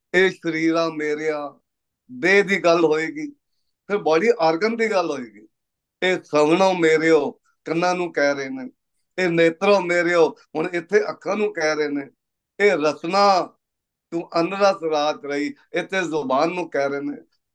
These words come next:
ਹੱਥਾਂ ਦੀ ਗੱਲ ਹੋਏਗੀ, ਪੈਰਾਂ ਦੀ ਗੱਲ ਹੋਏਗੀ, ਉੱਥੇ ਉਹ ਬਾਣੀ, ਉਹ ਸ਼ਬਦ ਬਾਡੀ,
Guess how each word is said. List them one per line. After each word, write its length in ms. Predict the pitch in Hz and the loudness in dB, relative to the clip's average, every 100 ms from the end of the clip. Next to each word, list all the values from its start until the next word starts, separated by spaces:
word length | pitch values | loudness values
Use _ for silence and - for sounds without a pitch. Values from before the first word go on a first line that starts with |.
| 151 | 0
ਹੱਥਾਂ 300 | 151 196 190 | 2 0 2
ਦੀ 200 | 196 170 | 0 2
ਗੱਲ 220 | 160 160 | 2 0
ਹੋਏਗੀ, 480 | 135 147 143 139 127 _ _ - | -2 -2 -2 -4 -6 _ _ 0
ਪੈਰਾਂ 360 | 151 160 196 | 2 4 2
ਦੀ 140 | 214 202 | 2 2
ਗੱਲ 240 | 170 156 | 2 2
ਹੋਏਗੀ, 300 | 147 160 196 | 2 0 2
ਉੱਥੇ 520 | 208 185 170 - 214 214 | 2 0 -4 0 0 0
ਉਹ 200 | 202 196 | -2 -2
ਬਾਣੀ, 600 | 160 131 139 156 190 220 _ _ _ | -2 -4 -4 -6 -8 -10 _ _ _
ਉਹ 160 | 185 185 | -2 -2
ਸ਼ਬਦ 720 | 165 143 143 147 151 180 208 | -2 -4 0 0 2 2 0
ਬਾਡੀ, 500 | 170 131 127 139 170 | -2 -2 -2 0 -4